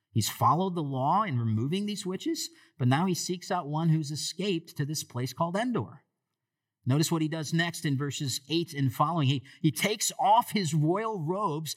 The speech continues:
He disguises himself. This is much like King Lear, if you're familiar with that story. Saul is progressively left his kingly attire behind, and with it, his kingly authority.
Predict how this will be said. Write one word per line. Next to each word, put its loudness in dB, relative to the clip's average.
He 4
disguises 0
himself. 2
This -2
is -4
much 0
like -2
King -2
Lear, 2
if -8
you're -6
familiar -2
with -4
that -6
story. -2
Saul 4
is -2
progressively 0
left 0
his -2
kingly -2
attire -2
behind, -2
and 2
with -2
it, -2
his -2
kingly -2
authority. -4